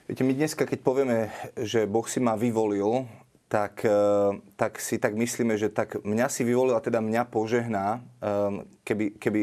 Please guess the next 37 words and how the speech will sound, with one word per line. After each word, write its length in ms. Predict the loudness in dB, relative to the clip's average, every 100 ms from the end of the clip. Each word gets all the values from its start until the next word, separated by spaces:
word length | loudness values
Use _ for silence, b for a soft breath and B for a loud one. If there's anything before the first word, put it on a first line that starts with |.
| -2
keď, 160 | -6 -6 -6
keď, 180 | -4 -4 0
e, 60 | 2 2 0 B B
si 80 | -2
predstavím, 380 | -2 0 0 0
že 20 |
by 80 | -2
sme 140 | -2 0
boli 160 | -2 -2
v 60 | -2
miestnosti, 420 | -2 0 -2 -2 -4
kde 240 | 0 2
je 60 | 2
veľa 160 | 0
ľudí 240 | 0 0 2
a 40 |
ja, 120 | 2 -2
ja 140 | -2 -2
by 60 | -2
som 80 |
povedal, 320 | -2 0 0 -2 B B B
tak 160 | -4
spomedzi 480 | -4 0 0 2 0
vás 240 | 0 0 0
všetkých 400 | -2 0 -4 -2
som 240 | -2 -2
si 160 | 0 0
vyvolil 720 | 2 2 4 4 4 2 B B
a 80 | 0
ukážem 320 | 2 2 0
na 160 | 0 0
jedného 240 | 0 -2
človeka. 480 | -2 -2 0 -2 -6 B B B
Čo 160 | -2 0
to 140 | 2 0 -2 -14 _ -2
vypôsobí 720 | -2 2 2 2 0 0
v 80 | -2